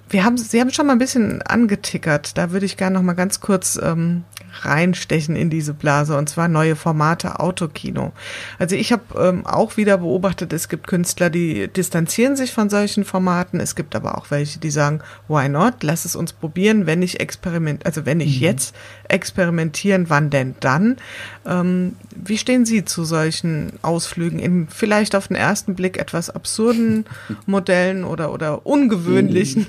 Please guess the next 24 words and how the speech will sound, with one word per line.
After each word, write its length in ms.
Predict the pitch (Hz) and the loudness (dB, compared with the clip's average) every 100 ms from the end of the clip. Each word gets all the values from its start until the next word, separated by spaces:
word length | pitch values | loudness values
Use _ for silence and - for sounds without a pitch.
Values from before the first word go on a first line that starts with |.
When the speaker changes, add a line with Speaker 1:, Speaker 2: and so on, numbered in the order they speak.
| - | 0
Speaker 2:
Mhm. 80 | 226 | 2
Speaker 1:
<laughs> 40 | |
oder 320 | 254 208 190 | 4 2 0
wie 120 | 170 156 | 0 -2
auch 140 | - | -2
immer? 260 | 156 156 - | -6 -6 -6
Was 220 | 202 - | -8 -8
ist 140 | - | -4
da 100 | 190 | -2
so 80 | 185 | -2
Ihre 340 | 190 196 185 165 | -4 -4 -4 -4
Haltung? 360 | 151 147 151 | -4 -4 -2
Speaker 2:
Also 160 | 156 147 | 0 0
ich 180 | 151 - | -2 0
weiß 260 | 180 180 | 0 2
genau 360 | 208 156 139 180 | 2 4 4 4
noch, 260 | 226 - - - | 0 -4 -16 -6
als 240 | 165 165 | -2 -2
diese 240 | - 165 147 | -2 -2 -2
Idee 360 | 147 131 135 - | -2 2 2 2
aufkam 500 | 110 113 - 160 190 | 0 -2 -2 0 -2
mit 140 | 202 | -2
dem 120 | 156 | -4
Autokino, 760 | - 123 151 151 175 220 262 | -4 -4 -4 -2 -2 -2 -4